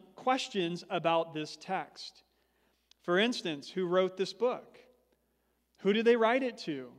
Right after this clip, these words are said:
Under what circumstances did they write this letter? Why did they write this letter? What were they trying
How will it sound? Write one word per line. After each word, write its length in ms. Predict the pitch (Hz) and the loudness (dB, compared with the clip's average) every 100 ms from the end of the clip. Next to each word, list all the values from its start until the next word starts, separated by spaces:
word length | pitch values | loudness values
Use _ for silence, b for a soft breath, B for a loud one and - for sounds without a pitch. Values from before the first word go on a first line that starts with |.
| _ _ _ _ b b b | _ _ _ _ b b b
Under 200 | 220 254 | 2 4
what 220 | 247 285 | 4 2
circumstances 1040 | - - 285 294 311 - 196 170 - 165 | 2 -2 -4 -2 -6 -2 0 0 -2 -12
did 160 | 139 165 | -4 -2
they 100 | 160 | -2
write 300 | 151 143 139 | -2 -4 -6
this 220 | 143 - | -12 -12
letter? 200 | 135 127 | -10 -8
Why 400 | 156 180 220 277 | 0 6 8 8
did 160 | 294 226 | 4 4
they 100 | 196 | 6
write 300 | 175 160 160 | 6 4 2
this 240 | 151 - | -6 -4
letter? 340 | 156 139 135 135 | -4 -4 -8 0
What 180 | 190 | 0
were 100 | 240 | 4
they 100 | 240 | 4
trying 500 | 220 214 190 196 196 | 4 0 -2 -2 -4